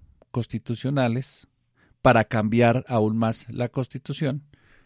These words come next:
llevándose por delante, como dijimos alguna vez aquí, eh, pues a la propia Constitución.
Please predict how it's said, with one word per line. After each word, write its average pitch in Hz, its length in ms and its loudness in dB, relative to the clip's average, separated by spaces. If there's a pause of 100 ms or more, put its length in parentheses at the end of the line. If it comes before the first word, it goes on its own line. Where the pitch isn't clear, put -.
(1400)
llevándose 117 680 -2
por 131 220 -2
delante, 131 460 0
como 101 280 -4
dijimos 104 460 -2
alguna 104 360 -4
vez 110 200 -4
aquí, 107 300 -6 (2000)
eh, 123 420 -4
pues 147 220 4
a 131 80 4
la 113 120 2
propia 123 320 0
Constitución. 117 680 -4